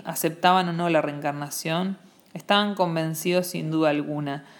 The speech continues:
de que Kamal Hit era verdaderamente su Rishma. A cualquiera que desee estudiar con seriedad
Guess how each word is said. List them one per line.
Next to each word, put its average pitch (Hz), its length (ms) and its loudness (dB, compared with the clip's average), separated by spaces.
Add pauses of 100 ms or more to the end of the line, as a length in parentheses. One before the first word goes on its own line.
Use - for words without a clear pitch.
(240)
de 156 180 0
que 147 200 -2
Kamal 180 340 4
Hit 175 440 -4 (140)
era 185 220 4
verdaderamente 151 1000 0
su - 180 -6
Rishma. 131 520 -10 (3750)
A 190 100 -2
cualquiera 240 420 2
que 214 160 2
desee 180 280 2
estudiar 175 540 0
con 185 240 2
seriedad 147 800 -2